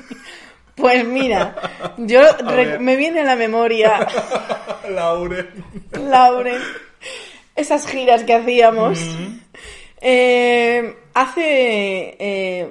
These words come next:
Speaker 1: fue el primer verano que vivimos en el piso en el que yo vivo ahora. Eh, orgullo.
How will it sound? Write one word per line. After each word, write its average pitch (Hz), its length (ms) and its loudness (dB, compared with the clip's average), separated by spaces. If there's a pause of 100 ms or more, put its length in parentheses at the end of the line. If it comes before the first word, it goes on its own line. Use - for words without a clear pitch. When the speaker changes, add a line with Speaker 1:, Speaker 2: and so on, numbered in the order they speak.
Speaker 1:
fue 247 140 0
el 269 60 -6
primer 254 260 -4
verano 240 300 -4
que 254 80 -12
vivimos 220 320 -6
en 214 80 -8
el 190 120 -8
piso 208 240 -12
en 208 100 -6
el 180 100 -12
que 185 100 -6
yo 180 80 -2
vivo 202 260 -2
ahora. 220 440 0 (560)
Eh, 180 480 -4
orgullo. 175 640 -2